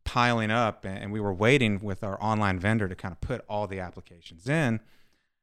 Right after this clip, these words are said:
It was a Friday, Good Friday. We stayed after, after hours. I think my first application, I looked back, was six thirty P M. And then we uploaded applications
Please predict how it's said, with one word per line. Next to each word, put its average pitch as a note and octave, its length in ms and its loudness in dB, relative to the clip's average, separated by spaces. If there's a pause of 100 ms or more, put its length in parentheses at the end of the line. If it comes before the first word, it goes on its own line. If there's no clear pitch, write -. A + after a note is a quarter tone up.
(260)
It B2+ 60 2
was C3+ 100 2
a D3+ 40 2
Friday, A#2+ 580 6
Good A2+ 160 -2
Friday. A2 360 6
We G2+ 120 0
stayed G#2+ 540 -2 (100)
after, G#2 560 -4 (100)
after A#2 300 -2
hours. F2+ 500 -2 (200)
I F#2 80 -8
think A2+ 180 -6
my G2 80 -4
first G#2+ 380 -4
application, G2 640 -6
I F#2+ 40 -6
looked F#2+ 280 -6
back, G2 320 -4
was F2+ 140 -8
six - 300 -8
thirty A2+ 240 0
P A2 280 -6
M. A2+ 260 -4 (720)
And G2+ 120 -4
then G2 120 -2
we A#2 180 -2 (180)
uploaded A#2+ 480 -2
applications G2 680 -6